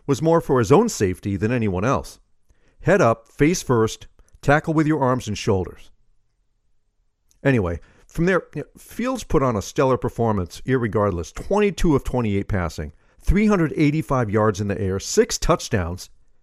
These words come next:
one pick. Quarterback rating of two fifty-seven.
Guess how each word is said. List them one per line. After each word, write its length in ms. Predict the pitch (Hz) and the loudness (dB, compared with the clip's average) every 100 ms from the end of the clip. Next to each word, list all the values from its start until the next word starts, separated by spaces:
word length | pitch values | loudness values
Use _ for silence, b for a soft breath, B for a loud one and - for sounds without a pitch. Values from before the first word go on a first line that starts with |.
| _ _ | _ _
one 200 | 113 139 | -2 0
pick. 300 | - 92 - - _ _ _ _ | 2 2 0 -18 _ _ _ _
Quarterback 460 | - 175 160 147 120 | -2 2 4 4 2
rating 300 | 127 131 117 | 0 2 0
of 120 | 92 | -4
two 240 | - 160 | 0 0
fifty-seven. 800 | 151 147 139 107 - 120 110 80 | 0 -2 -4 -4 -4 -2 0 -2